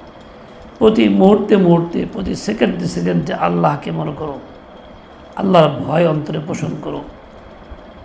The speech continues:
প্রতি সেকেন্ডে সেকেন্ডে আল্লাহ তাআলাকে তুমি শান মোতাবেক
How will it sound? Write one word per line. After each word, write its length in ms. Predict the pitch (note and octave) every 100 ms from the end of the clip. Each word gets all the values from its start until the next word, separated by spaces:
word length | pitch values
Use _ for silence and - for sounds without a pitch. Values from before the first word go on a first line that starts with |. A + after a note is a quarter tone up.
| - - -
প্রতি 200 | G#3+ G#3+
সেকেন্ডে 460 | - F#3 G#3 G3
সেকেন্ডে 480 | - F#3+ F3 D#3+ E3+
আল্লাহ 440 | - G3 G3+ E3
তাআলাকে 440 | C#3 F#3 F3 E3 E3+
তুমি 480 | F3 G#3 A3 - - - - - - - - - - - -
শান 300 | F#3+ B3 B3+
মোতাবেক 440 | C4+ C4+ C4+ C4